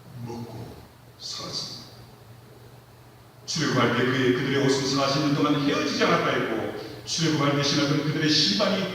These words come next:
발체했다 했습니다. 하나님은 무엇이든지 해내는 분이심을 깨닫기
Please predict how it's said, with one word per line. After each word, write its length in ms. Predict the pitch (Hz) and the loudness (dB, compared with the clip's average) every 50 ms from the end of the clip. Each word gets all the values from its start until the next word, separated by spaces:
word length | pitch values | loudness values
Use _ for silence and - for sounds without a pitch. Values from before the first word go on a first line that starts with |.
| - - - - - - | -8 -10 -12 -14 -16 -6
발체했다 600 | - - 175 240 - - 339 330 - - - - - | -2 0 2 4 4 4 4 4 2 0 -2 -2 -4
했습니다. 300 | - - - - - - - - - - - - - - - - - - - - - - - - - - | -4 -4 -6 -8 -8 -10 -12 -14 -16 -18 -20 -20 -20 -20 -20 -20 -20 -20 -20 -20 -20 -20 -20 -20 -20 -14
하나님은 580 | - 95 90 87 90 90 87 85 85 85 - - - - - - - - 104 117 | -12 -10 -8 -6 -4 -4 -4 -4 -4 -4 -6 -8 -12 -14 -16 -18 -18 -16 -8 -2
무엇이든지 640 | 139 185 285 302 311 302 - - 294 302 285 269 269 | 2 4 6 6 8 8 6 6 6 4 4 4 4
해내는 440 | 202 185 - - 220 214 214 202 185 180 | 4 4 4 4 4 2 0 0 0 2
분이심을 720 | 175 165 160 - - 139 131 131 - - - - - - - - - - - - - - - - | 2 2 2 2 0 0 0 0 0 0 -2 -4 -6 -8 -10 -12 -14 -14 -16 -18 -20 -20 -16 -12
깨닫기 600 | - - - 202 190 - - 190 - - - 190 | -10 -2 2 2 4 4 2 2 0 -2 -2 0